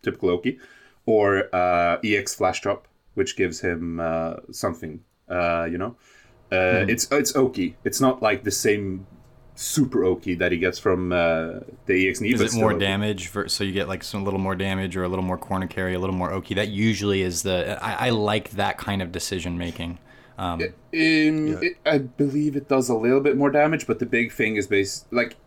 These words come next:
Speaker 1: I would probably go for knee every time, but again, it's
Speaker 2: Mm-hmm.
Speaker 1: a standing s-,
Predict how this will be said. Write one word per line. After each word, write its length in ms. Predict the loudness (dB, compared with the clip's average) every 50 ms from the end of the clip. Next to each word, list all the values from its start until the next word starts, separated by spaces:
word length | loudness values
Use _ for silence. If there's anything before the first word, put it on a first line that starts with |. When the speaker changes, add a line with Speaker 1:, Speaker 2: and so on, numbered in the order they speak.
| _ _ 0
Speaker 1:
I 140 | 2 2 4
would 180 | 4 2 2 2
probably 300 | 2 2 2 4 2 2
go 180 | 2 2 2
for 140 | 2 0 -2 -2
knee 500 | -2 -2 -2 0 0 0 0 -2 -2 0
every 260 | 0 0 2 2 0 0
time, 340 | 0 0 0 0 0 0 0
but 220 | 0 -2 0 0 0
again, 360 | 0 0 2 2 0 2 2
it's 120 | 0 0
Speaker 2:
Mm-hmm. 60 | -2
Speaker 1:
a 20 | -2
standing 500 | -4 -2 0 2 2 2 2 0 -2 -4
s-, 200 | -4 -6 -10 -14